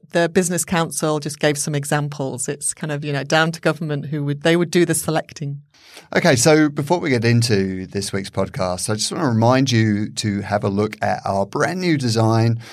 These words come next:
Speaker 2: of Policy Forum Pod's website, policy forum dot net. Last week we celebrated our fifth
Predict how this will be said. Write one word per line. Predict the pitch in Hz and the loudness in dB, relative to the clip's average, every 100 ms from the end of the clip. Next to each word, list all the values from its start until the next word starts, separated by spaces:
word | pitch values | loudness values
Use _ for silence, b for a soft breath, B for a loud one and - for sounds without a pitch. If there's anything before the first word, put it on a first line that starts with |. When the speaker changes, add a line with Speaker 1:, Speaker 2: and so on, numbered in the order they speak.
| B B | B B
Speaker 2:
of | 104 101 95 92 - | 0 2 2 0 -8
Policy | - 147 113 113 | 0 2 2 -2
Forum | 113 107 101 | 0 0 0
Pod's | 110 107 104 | 0 -2 0
website, | 117 117 117 113 104 | 0 2 4 4 2
policy | - 107 101 101 | -2 -4 -4 -6
forum | - 98 98 95 | -4 -2 -2 -4
dot | - 98 - | -2 -2 0
net. | 101 98 92 110 | -4 -4 -4 2
Last | 113 113 | 4 4
week | 110 98 | 0 0
we | 101 | -2
celebrated | - 101 98 101 95 90 | 0 0 0 -2 -2 -4
our | 87 90 | -4 -6
fifth | - 160 165 165 | -2 2 2 0